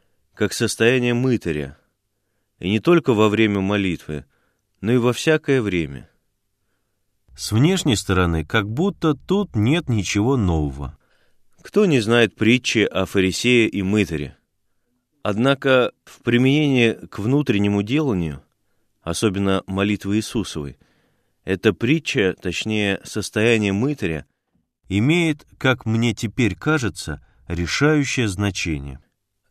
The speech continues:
Если Господь благословит еще увидеться с вами, то поговорим об этом. Вчера умер благочинный наш из Вязьмы,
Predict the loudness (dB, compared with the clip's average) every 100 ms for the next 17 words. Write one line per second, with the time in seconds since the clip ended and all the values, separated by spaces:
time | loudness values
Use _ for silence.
0 | _ -12 -2 0 0 2 2 2 _ -4
1 | -4 -2 0 0 0 -2 -2 0 0 0
2 | -4 -2 -2 -2 -4 -6 -8 -4 -4 -4
3 | -8 -14 _ _ _ _ _ -4 -2 -2
4 | -4 -6 -2 0 0 -2 -4 -6 -12 -20
5 | _ _ _ _ _ _ _ _ _ _
6 | _ -14 -4 0 4 4 2 0 0 -2
7 | -4 -4 -2 0 -2 -2 -4 -2 0 0
8 | -2 -4 -6 -10 -12 -10 -8 -4 0 0
9 | 0 -4 -10